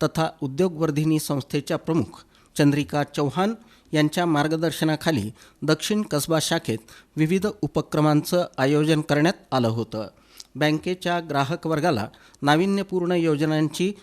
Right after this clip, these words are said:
यावेळी माहिती देण्यात आली. वर्धापन दिनानिमित्त सत्यनारायण पूजेचं देखील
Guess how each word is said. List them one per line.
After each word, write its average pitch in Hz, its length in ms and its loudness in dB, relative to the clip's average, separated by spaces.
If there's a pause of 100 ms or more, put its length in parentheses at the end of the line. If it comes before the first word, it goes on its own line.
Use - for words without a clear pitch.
(180)
यावेळी 156 320 2
माहिती 143 400 2
देण्यात 117 360 -2
आली. 107 240 -4 (460)
वर्धापन 175 560 0
दिनानिमित्त 165 600 2 (420)
सत्यनारायण 170 680 2
पूजेचं 160 540 -2
देखील 160 400 -4